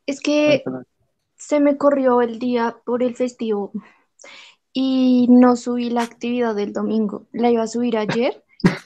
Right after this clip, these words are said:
Speaker 1: y ya estaba cerrado. ¿Será que hay posibilidad de podértela enviar de,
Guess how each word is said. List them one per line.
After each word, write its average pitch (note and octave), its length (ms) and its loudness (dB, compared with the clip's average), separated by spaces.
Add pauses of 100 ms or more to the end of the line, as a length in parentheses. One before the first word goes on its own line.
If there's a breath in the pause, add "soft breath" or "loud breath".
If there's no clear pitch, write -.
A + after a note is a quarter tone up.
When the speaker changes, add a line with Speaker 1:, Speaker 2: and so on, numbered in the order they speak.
Speaker 1:
y A3 460 -2
ya A3 120 2
estaba G#3+ 300 -6
cerrado. G#3+ 500 -2
¿Será B3 300 -8
que B3 120 -14
hay A#3+ 80 -8
posibilidad A#3 600 -8
de G#3+ 160 -8
podértela G#3+ 460 -12
enviar G#3 320 -10
de, - 160 -18